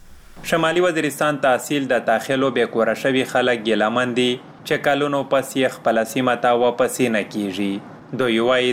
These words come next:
داسې دروازه پاتې نه شوه چې یې ټکولې نه وي او په جرګو مرکو هم ستړي شوي۔ د، د تاخیلو یو مشر ملک غلام خان مشال ریډیو ته وویل، دولتي او امنیتي ادارو مشرانو ورته په بیا بیا باور ورکړی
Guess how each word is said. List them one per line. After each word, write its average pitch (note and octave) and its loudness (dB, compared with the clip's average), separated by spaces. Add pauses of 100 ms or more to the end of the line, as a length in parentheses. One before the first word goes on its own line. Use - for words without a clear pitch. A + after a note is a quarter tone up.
داسې A2 0 (120)
دروازه G#2+ 2 (140)
پاتې A2+ 0
نه A#2+ 0
شوه B2 0 (340)
چې - -2
یې B2+ 2 (100)
ټکولې B2+ 0
نه F#2+ -4
وي F#2+ -6 (360)
او A#2+ 2
په A2+ 0
جرګو A2+ 0
مرکو A2+ 0
هم B2 -2
ستړي A#2+ -2
شوي۔ G2 -2 (500)
د، B2 0
د A2+ 0
تاخیلو B2+ 0
یو A#2 0
مشر B2+ -2
ملک A2+ 0
غلام A2+ 0
خان B2+ -2
مشال A2+ 0
ریډیو A2+ 0
ته A#2 0
وویل، B2+ 2 (420)
دولتي B2+ 2
او A#2+ 4
امنیتي A2+ 0
ادارو A2+ 2
مشرانو B2 0
ورته A2+ 2
په A2 2
بیا B2 2
بیا B2+ 0
باور B2+ 2
ورکړی G2+ 0